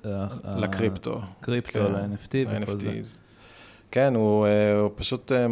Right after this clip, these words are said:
Speaker 2: ממש מרשים לראות אותו עובד. הוא הקים, אה, פלטפורמה כזאת ל-N F Ts שנקראת Disrupt, אה,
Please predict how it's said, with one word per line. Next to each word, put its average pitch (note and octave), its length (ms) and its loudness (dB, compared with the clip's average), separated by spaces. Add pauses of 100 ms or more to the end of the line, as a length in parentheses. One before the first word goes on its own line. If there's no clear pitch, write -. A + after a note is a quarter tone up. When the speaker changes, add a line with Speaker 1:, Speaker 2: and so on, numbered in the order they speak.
(1000)
Speaker 2:
ממש G#2 340 -2
מרשים G#2 380 0
לראות G2+ 240 2
אותו G#2+ 180 -4
עובד. F#2+ 380 0
הוא F#2 100 -2
הקים, F#2+ 380 -4
אה, F#2+ 40 -2 (600)
פלטפורמה G#2 920 0
כזאת G2+ 300 -4
ל-N G2 220 -2
F - 120 -8 (100)
Ts G#2 240 0
שנקראת G2 500 -2
Disrupt, G#2+ 560 2 (1040)
אה, G2 40 -10